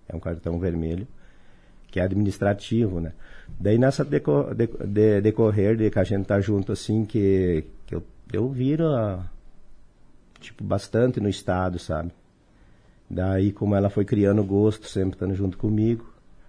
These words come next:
às vezes ela assumia as, as planilhas, que tem que tirar os campeão, né? Existe o tal encurtamento de raia, que às vezes a gente tá em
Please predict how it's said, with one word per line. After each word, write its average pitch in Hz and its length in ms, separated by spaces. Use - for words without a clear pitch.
às 90 180
vezes 92 180
ela 92 120
assumia 90 380
as, - 240
as 82 220
planilhas, 90 600
que - 60
tem 90 140
que - 80
tirar 85 160
os 87 100
campeão, 92 480
né? 113 140
Existe 107 540
o 110 40
tal 110 220
encurtamento 107 580
de 98 120
raia, 101 400
que 101 100
às 87 140
vezes 92 260
a 92 40
gente 90 200
tá 87 180
em 87 300